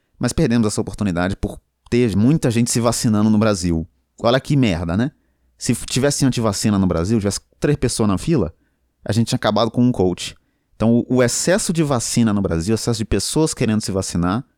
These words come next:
fez com que um coach vivesse mais um dia. Essa reflexão aqui do nosso dia, o que que é melhor? A gente salvar a vida das pessoas agora ou no futuro?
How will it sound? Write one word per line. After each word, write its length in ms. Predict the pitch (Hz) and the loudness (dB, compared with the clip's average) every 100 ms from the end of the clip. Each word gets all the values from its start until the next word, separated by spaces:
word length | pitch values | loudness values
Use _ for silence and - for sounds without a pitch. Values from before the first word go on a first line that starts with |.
| _ _ | _ _
fez 240 | - 147 | -2 -2
com 140 | - 127 | 0 0
que 100 | 147 | 2
um 80 | 147 | 0
coach 640 | - 127 139 - 131 131 _ _ _ _ _ _ - | 2 2 2 -2 -6 -8 _ _ _ _ _ _ -2
vivesse 480 | 113 82 98 98 98 | 0 2 2 2 0
mais 180 | 92 92 | 0 0
um 120 | 85 | 0
dia. 360 | 76 78 76 - _ _ _ _ - | 0 -2 -2 -8 _ _ _ _ -6
Essa 220 | 87 82 | -4 -2
reflexão 560 | 85 90 92 - - 87 | -4 -4 -6 -4 -4 -4
aqui 140 | 82 | -4
do 80 | 87 | -4
nosso 200 | 90 95 | -4 -2
dia, 120 | 98 | -2
o 40 | 104 | -2
que 120 | 156 | -2
que 80 | 151 | 0
é 40 | |
melhor? 380 | 110 90 76 - _ _ - | 0 -2 -4 -8 _ _ -14
A 80 | - | -4
gente 160 | 107 - | -4 0
salvar 340 | 104 90 104 | 0 0 0
a 20 | |
vida 240 | 87 104 92 | 0 -2 -2
das 160 | 87 | -2
pessoas 460 | - 78 - 82 80 | -4 -6 -4 -4 -2
agora 420 | 87 85 117 185 | -2 0 0 2
ou 40 | |
no 100 | 180 | 0
futuro? 520 | 151 104 - 80 - | -2 -4 -4 -4 -4